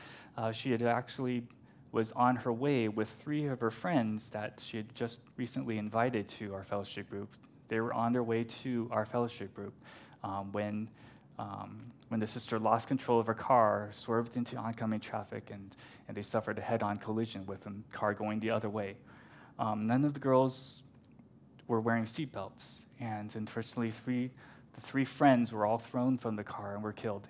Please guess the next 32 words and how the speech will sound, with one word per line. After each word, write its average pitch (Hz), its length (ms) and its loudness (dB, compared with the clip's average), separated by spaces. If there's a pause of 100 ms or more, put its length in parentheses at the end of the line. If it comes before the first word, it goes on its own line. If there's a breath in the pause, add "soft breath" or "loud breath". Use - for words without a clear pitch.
in 107 140 -8
that 104 260 -8
accident. 123 640 -8
Um, 107 220 -2
the 113 160 0 (320 loud breath)
sister 147 420 2
herself 135 380 6
survived, 123 600 6 (300 loud breath)
um, 110 320 -6
because 117 220 -10
the 117 120 -4
airbag 120 460 8
kept - 280 0
her 113 180 0
in, 120 440 2 (600)
in 113 160 0
the 110 100 0
car. 101 420 -2 (720 loud breath)
Um, 104 340 -10 (1700 loud breath)
and 139 120 4
for 156 200 6
a 139 60 6
very 180 280 6
long 147 280 6
time 117 500 0
in 120 100 -2
our 120 80 0
fellowship 117 500 0
group, 101 220 -8
we, 135 300 0 (720)
we 139 180 2
wondered, 127 480 4